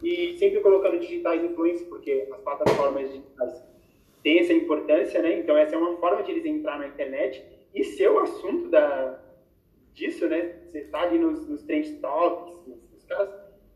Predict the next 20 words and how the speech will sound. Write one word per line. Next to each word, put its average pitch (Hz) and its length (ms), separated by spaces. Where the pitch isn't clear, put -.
têm 320 100
uma 349 80
equipe 359 340
muito 339 480
fodida, - 460
assim. - 220
Então 330 220
eu 214 40
acho - 220
que - 60
é 370 140
isso, - 280
a 147 120
ideia 151 360
deles 196 300
é - 220
gerar 185 260
essa 175 180
discussão - 800
mesmo, 151 480